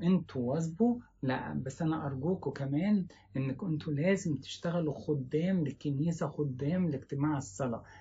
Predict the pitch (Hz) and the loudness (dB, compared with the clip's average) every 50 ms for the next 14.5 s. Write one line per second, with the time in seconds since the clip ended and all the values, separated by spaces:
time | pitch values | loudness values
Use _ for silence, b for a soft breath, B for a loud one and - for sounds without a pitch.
0 | B B _ - - 139 135 131 139 135 143 170 190 185 - 170 156 147 - - | B B _ -10 -8 -6 -6 -6 -4 -2 2 2 2 2 2 0 -2 -2 -2 -2
1 | 165 160 175 175 160 139 131 127 135 147 170 165 - - - 147 131 135 156 165 | -2 -2 0 0 0 0 2 2 2 0 0 -2 -4 -6 -6 -4 -4 -2 -2 -2
2 | 165 151 143 147 143 143 - - 151 143 151 160 160 151 - - - 170 180 208 | 0 0 0 0 -2 -2 -4 -4 -2 0 0 0 0 -2 -4 -4 -4 -2 0 2
3 | 226 220 B B B B B - - 170 170 160 151 139 139 143 143 139 151 160 | 2 0 B B B B B -4 -2 0 2 2 2 2 0 -2 -2 -2 0 2
4 | 165 160 147 - 143 165 170 220 - - - 170 156 139 135 135 143 175 - - | 2 2 2 0 -2 -4 -8 -10 -12 -12 -8 -6 -4 -4 -4 -2 0 -2 -2 -2
5 | - - - - - - - - - 190 175 165 147 127 120 131 127 127 - - | -6 -10 -8 -8 -8 -8 -10 -8 -4 -2 0 0 0 0 -2 -4 -6 -8 -10 -12
6 | - _ _ - - 135 139 139 139 165 175 170 - - 156 139 113 - - 143 | -20 _ _ -10 -8 -4 -2 0 2 2 0 0 -2 -2 -2 -2 -2 -2 -4 -6
7 | - - 175 156 156 - - - - 165 147 131 135 143 151 165 147 - - 160 | -4 0 2 2 2 2 0 -4 -4 -6 -4 -4 -2 -2 -2 -2 -2 -2 -2 -2
8 | 139 131 147 143 131 135 139 170 190 160 - - 185 156 143 139 139 135 143 160 | -2 -2 -2 -2 -4 -2 -2 -2 -2 -4 -4 -4 -4 -2 -2 -2 -2 -2 -2 -2
9 | 160 160 156 156 165 165 - - - 135 - - - 151 151 170 170 - - - | -2 0 0 0 0 -2 -4 -4 -6 -6 -6 -6 -2 0 0 0 0 0 -2 -2
10 | 190 B B B B B B B _ - 143 139 139 - - 165 156 160 - 147 | -4 B B B B B B B _ -2 0 0 0 0 -2 -2 -2 -2 -2 -2
11 | 131 135 135 135 135 - - - 151 147 147 139 - - 156 151 143 - - 143 | -2 -2 -2 -4 -6 -8 -8 -4 -2 -2 0 -2 -2 -2 -2 -2 -2 -2 -2 -4
12 | 131 127 127 123 113 - - 120 117 113 B B B B B B B - - - | -4 -4 -4 -4 -6 -8 -6 -6 -6 -6 B B B B B B B -14 -8 -6
13 | - - 131 127 123 147 170 190 202 - - 117 117 123 120 117 131 135 143 147 | -4 -2 -2 0 2 4 4 6 4 4 0 -2 -4 -6 -4 -4 -4 -2 0 0
14 | 170 185 190 190 180 180 170 202 220 214 | 2 2 4 2 2 2 4 4 4 4